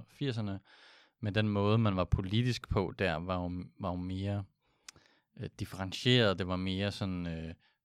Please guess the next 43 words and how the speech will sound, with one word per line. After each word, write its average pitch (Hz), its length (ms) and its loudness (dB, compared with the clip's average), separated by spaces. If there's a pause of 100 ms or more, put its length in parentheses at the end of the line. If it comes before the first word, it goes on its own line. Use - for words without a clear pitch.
det 101 80 -10
var 95 60 -4
mange 92 200 0
forskellige 101 380 -4
ting. 101 260 0
Det 90 80 -4
var 87 80 -2
også 95 160 -4
kultur 107 600 0
og 85 220 -8
så 92 100 -8
videre, 95 360 -2
hvor 90 300 -2
at 87 200 -6 (380)
tidligere, 104 400 2
der 95 120 -2
havde 95 160 0
man 90 120 -2
jo 87 120 -4
de 95 60 -10
her 90 80 -6
massepartier, - 760 -4
hvor - 180 -16
Socialdemokratiet 90 840 -8
havde 90 320 -8 (500)
hundredtusindvis 107 1000 0
af 104 100 -4
medlemmer, 92 600 -2
og, 85 320 -6 (640)
øh, 85 280 0 (140)
det 104 160 4
at 92 180 -4
være 82 540 -2
i 110 120 -8
fagbevægelse, 95 800 0
jamen, 87 180 -6
det 98 120 -4
betød - 280 -4
også, 87 240 -8
at - 80 -14
du 92 80 -8
så 87 200 -6
fik - 260 -12